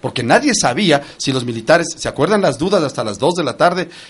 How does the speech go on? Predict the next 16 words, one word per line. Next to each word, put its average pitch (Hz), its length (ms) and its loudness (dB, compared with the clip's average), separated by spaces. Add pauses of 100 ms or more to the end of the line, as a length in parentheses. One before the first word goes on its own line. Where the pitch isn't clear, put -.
de, 127 120 -4
del 117 300 -8
pronunciamiento? 120 580 -2
¿Qué 170 100 0
pasa 185 240 2
con 147 80 -2
los 123 100 -4
militares? 104 400 -10 (140)
¿Se 127 140 -4
pronuncian 175 480 0 (160)
o 113 80 -6
no 151 120 2
se 175 80 -2
pronuncian? 123 440 -6
Hasta 127 300 -4
que 151 200 -4